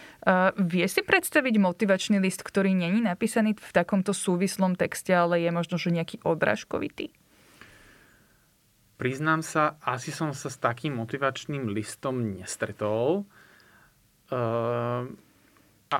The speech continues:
Speaker 2: osobne si myslím, že neviem, ako by som ho úplne ohodnotil. No a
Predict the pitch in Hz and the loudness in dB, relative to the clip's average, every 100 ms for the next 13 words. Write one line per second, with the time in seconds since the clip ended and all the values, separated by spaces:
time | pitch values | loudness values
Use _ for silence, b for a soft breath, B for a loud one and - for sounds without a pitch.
0 | - - 160 147 147 139 139 139 147 143 | -4 -4 -4 -2 -4 -6 -6 -4 -4 -2
1 | 131 139 123 120 120 139 120 123 120 110 | -2 -2 -2 -2 -4 -2 -2 -2 0 0
2 | 110 117 104 107 123 165 - 127 120 120 | 0 -2 -4 -2 -2 -4 -6 -2 0 0
3 | 120 | 0